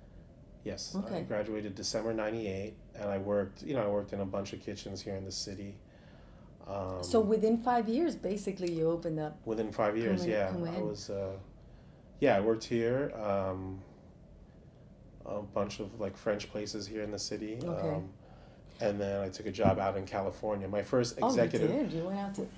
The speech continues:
Speaker 1: Well, into California.
Speaker 2: Wow.
Speaker 1: That was my first executive chef position I accepted was in California,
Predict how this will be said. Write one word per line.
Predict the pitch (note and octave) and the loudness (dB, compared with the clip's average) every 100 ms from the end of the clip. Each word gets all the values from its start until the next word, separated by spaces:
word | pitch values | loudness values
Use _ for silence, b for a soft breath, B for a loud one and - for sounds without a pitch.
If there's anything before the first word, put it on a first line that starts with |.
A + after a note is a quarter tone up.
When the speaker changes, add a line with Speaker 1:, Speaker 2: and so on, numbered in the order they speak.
| - | -8
Speaker 1:
Well, | A#2+ A#2 | -2 -2
into | A2+ G2+ G2+ | -2 -2 2
California. | G#2 G#2 F#2 A#2 B2 | 4 4 4 2 2
Speaker 2:
Wow. | G2+ | 4
Speaker 1:
That | A2 | 6
was | A#2 A2+ | 6 4
my | A2+ | 2
first | G#2+ - A#2 A2+ | 0 4 4 4
executive | - A2 A2+ G#2+ A2 G2+ | -2 -2 -2 0 -2 -2
chef | - A2+ - | 0 -2 -2
position | G#2 G#2 F#2+ G2+ G2 D2+ | -4 -4 -4 -6 -6 -6
I | G2+ G2 - | -8 -8 -10
accepted | - - G#2 A2+ G#2+ | -6 -2 -2 -4 -6
was | G2 | -6
in | G2+ | -6
California, | F#2+ G2 F#2+ - G#2+ G2 F#2 | -4 -2 -2 -4 -4 -4 -4